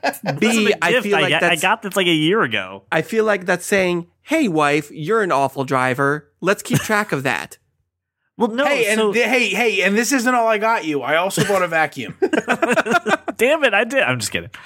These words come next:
Speaker 1: Um, no, like, uh, for example, we, we
Speaker 3: And a dishwasher.
Speaker 1: Never
Speaker 3: You're
Speaker 1: mind.
Speaker 3: welcome.
Speaker 1: And a dishwasher, yes. That dishwasher's name is me on Monday. Here's a coupon while I wash the dishes.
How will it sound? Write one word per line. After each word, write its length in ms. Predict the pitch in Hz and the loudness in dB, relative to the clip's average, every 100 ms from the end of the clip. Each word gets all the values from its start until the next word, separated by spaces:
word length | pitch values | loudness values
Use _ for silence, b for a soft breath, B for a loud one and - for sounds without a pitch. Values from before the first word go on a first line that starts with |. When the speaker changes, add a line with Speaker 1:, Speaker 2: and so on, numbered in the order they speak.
| B B 143 B | B B -20 B
Speaker 1:
Um, 460 | - 110 107 104 - _ _ - - | 0 2 0 -4 -16 _ _ -12 -12
no, 340 | 180 269 220 151 | -4 2 2 2
like, 240 | 190 160 - | 0 0 -2
uh, 220 | 117 165 | -2 0
for 160 | 214 | 0
example, 520 | 190 180 190 190 175 151 | 0 2 2 4 2 4
we, 180 | 165 | 2
we 200 | 131 147 87 | 0 -4 -4
Speaker 3:
And 120 | 143 208 | 0 2
a 60 | 214 | 2
dishwasher. 640 | 208 202 175 139 127 - | 2 0 0 0 0 -2
Speaker 1:
Never 180 | 127 92 | -2 -2
Speaker 3:
You're 60 | 156 | 0
Speaker 1:
mind. 40 | |
Speaker 3:
welcome. 420 | 147 117 110 - _ - | 0 -2 -6 -18 _ -8
Speaker 1:
And 120 | 123 | -2
a 60 | 131 | -2
dishwasher, 520 | 110 90 - - - | 0 -4 -6 -10 -10
yes. 220 | 95 90 | -8 -8
That 180 | - 135 | -2 0
dishwasher's 500 | 147 151 - 170 151 | 0 0 0 0 0
name 160 | 147 135 | 0 -2
is 100 | 117 | -4
me 460 | 117 127 131 131 - | -4 -2 0 -2 -2
on 300 | 113 107 107 | -2 -2 0
Monday. 340 | 117 117 110 | -2 2 0
Here's 200 | 120 113 | 0 -2
a 40 | 110 | -4
coupon 460 | 147 131 107 92 | -4 -2 0 0
while 140 | 92 92 | -2 -2
I 120 | 92 | 0
wash 260 | 90 90 - | -2 -4 -6
the 80 | |
dishes. 500 | 90 90 71 65 - | -8 -8 -8 -8 -10